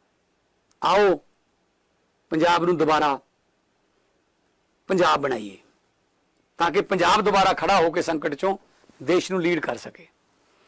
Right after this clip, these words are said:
ਔਰ ਮੈਂ ਵਚਨ ਦਿੰਦਾ ਕਿ ਤੁਹਾਡੇ ਦੁਆਰਾ ਦਸਾਂ ਨੌਂ ਦੀ ਕਮਾਈ ਚੋਂ ਕੱਢਿਆ ਗਿਆ ਦਸਵੰਧ, ਤੁਹਾਡਾ ਦਿੱਤਾ ਹੋਇਆ ਇੱਕ ਇੱਕ ਰੁਪਈਆ ਅਸੀਂ ਪੂਰੀ ਪਾਰਦਰਸ਼ਤਾ ਨਾਲ ਤੇ ਇਮਾਨਦਾਰੀ ਨਾਲ ਇਸਤੇਮਾਲ ਕਰਾਂਗੇ।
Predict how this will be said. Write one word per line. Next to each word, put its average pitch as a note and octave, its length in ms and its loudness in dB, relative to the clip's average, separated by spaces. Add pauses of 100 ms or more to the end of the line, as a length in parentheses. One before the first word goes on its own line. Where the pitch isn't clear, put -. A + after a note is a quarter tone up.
(440)
ਔਰ F#3 120 0
ਮੈਂ G3+ 380 2 (480)
ਵਚਨ D#3+ 360 0
ਦਿੰਦਾ D3 320 0 (680)
ਕਿ E3 100 -8
ਤੁਹਾਡੇ F#3+ 420 0
ਦੁਆਰਾ F#3 520 0 (680)
ਦਸਾਂ F3+ 240 0
ਨੌਂ F#3+ 180 2
ਦੀ G3 100 0
ਕਮਾਈ F3+ 280 0
ਚੋਂ F3+ 140 -2
ਕੱਢਿਆ F3+ 280 0
ਗਿਆ F3 140 2
ਦਸਵੰਧ, E3 540 -2 (460)
ਤੁਹਾਡਾ F3 240 0
ਦਿੱਤਾ E3 260 -4
ਹੋਇਆ F3 180 0
ਇੱਕ F3 160 -2
ਇੱਕ E3+ 140 -4
ਰੁਪਈਆ D3 520 0 (1500)
ਅਸੀਂ G3+ 200 -4
ਪੂਰੀ G#3 300 0
ਪਾਰਦਰਸ਼ਤਾ E3+ 720 0
ਨਾਲ G3 200 0
ਤੇ G3 100 -2
ਇਮਾਨਦਾਰੀ F3+ 460 0
ਨਾਲ E3+ 120 -2
ਇਸਤੇਮਾਲ C#3 400 -6
ਕਰਾਂਗੇ। G#2 360 -16